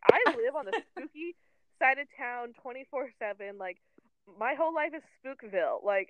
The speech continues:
Speaker 1: I love anything scary. So, like, for something to, like, fucking disturb me to, it's literally been over ten years now that I'm, like, still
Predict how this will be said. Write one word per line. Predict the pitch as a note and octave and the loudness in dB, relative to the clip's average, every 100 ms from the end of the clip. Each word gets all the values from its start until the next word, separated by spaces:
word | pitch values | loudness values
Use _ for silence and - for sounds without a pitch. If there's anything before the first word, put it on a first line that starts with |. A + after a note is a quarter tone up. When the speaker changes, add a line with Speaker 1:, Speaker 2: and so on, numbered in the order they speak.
| - | -2
Speaker 1:
I | G3+ | -2
love | A3+ A#3+ C4 A3+ | 0 -4 -4 -6
anything | A#3+ A#3+ A3 - | -10 -12 -16 -10
scary. | A#3+ B3 A3+ | -6 -4 -4
So, | G#3+ | -4
like, | G3 F3 - _ _ _ | -4 -6 -8 _ _ _
for | D#4 - | -6 0
something | C4 D#4 A#4+ | -2 -2 -6
to, | A#4+ A#4+ | -4 -2
like, | A4 - | -4 -2
fucking | A#3 A#3+ D#4 D4+ | -2 -2 -6 -10
disturb | B3 _ G3 F3+ A3+ | -12 _ -4 -4 -4
me | B3+ - - | -14 -16 -20
to, | A#3+ - F#3+ _ _ _ - | -20 -20 -20 _ _ _ -4
it's | A3 | -4
literally | G#3+ B3+ D4 E4+ | 2 2 2 -2
been | C#4+ B3+ G#3 _ _ - | -6 -10 -14 _ _ 4
over | C4 D#4 F#4+ - | 4 4 -2 -2
ten | C#4+ D#4 | -2 -2
years | C#4 D#4 G#4+ D4+ | -2 -2 -2 0
now | A3 G#3 G3+ - - - _ | -2 0 -2 -6 -20 -20 _
that | B3+ | -2
I'm, | B3+ | 0
like, | A#3 - - | -2 -6 -4
still | B3+ C#4 | -2 -2